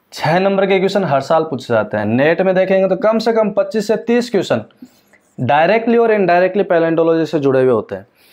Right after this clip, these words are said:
आप जीएसआई प्रीलिम्स में देखेंगे paleontology से कम से कम पच्चीस मार्क्स के क्वेश्चन होंगे, ठीक है। और मेंस में तो आपको पता है पूरा का पूरा एक चालीस नंबर का सेक्शन है paleontology का।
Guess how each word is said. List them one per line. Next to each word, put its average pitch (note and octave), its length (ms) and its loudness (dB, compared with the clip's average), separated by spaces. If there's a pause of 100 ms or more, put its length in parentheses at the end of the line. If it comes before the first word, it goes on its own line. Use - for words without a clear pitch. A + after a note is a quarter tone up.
(220)
आप D#3 180 2
जीएसआई G#3 380 2
प्रीलिम्स A3 460 0
में A3+ 120 2
देखेंगे G#3 400 2
paleontology G3+ 600 0
से G#3+ 180 -2
कम B3 300 0
से B3+ 180 0
कम A3+ 180 -2
पच्चीस G#3 340 -4
मार्क्स F#3 300 0
के F#3 100 0
क्वेश्चन D#3+ 280 0
होंगे, G2+ 260 -6 (720)
ठीक G3 180 0
है। - 320 -2
और C3+ 140 2
मेंस F3+ 340 0
में G#3 100 2
तो G3 80 0
आपको F#3 240 0
पता F#3 140 0
है F#3 60 2
पूरा F3+ 220 0
का F3 80 0
पूरा F3 220 0
एक E3+ 200 0
चालीस E3 260 0
नंबर E3 200 0
का D#3+ 100 0
सेक्शन D#3 420 -4
है D3 200 -10 (680)
paleontology C#3 560 2
का। C3 80 0